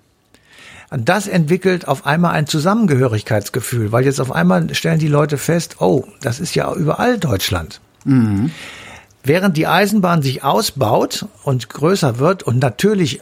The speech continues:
Speaker 1: äh, zu großem Teil Warenverkehr organisiert, entwickelt sich das Deutsche Reich. Das heißt, dieses Zusammengehörigkeitsgefühl der Menschen,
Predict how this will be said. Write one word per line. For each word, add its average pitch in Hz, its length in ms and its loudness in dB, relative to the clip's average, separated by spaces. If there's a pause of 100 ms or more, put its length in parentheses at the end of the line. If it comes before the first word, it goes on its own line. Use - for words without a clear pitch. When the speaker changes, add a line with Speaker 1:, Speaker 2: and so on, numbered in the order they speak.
Speaker 1:
äh, 127 260 -6
zu 139 160 -2
großem 156 440 -4
Teil 131 420 0
Warenverkehr 131 1120 0
organisiert, 113 800 -2 (680)
entwickelt 156 480 2
sich 180 160 2
das 160 200 0
Deutsche 156 360 0
Reich. 135 360 -2 (400)
Das 120 160 -2
heißt, 143 220 0
dieses 143 280 -2
Zusammengehörigkeitsgefühl 160 1500 0
der 139 140 2
Menschen, 147 560 2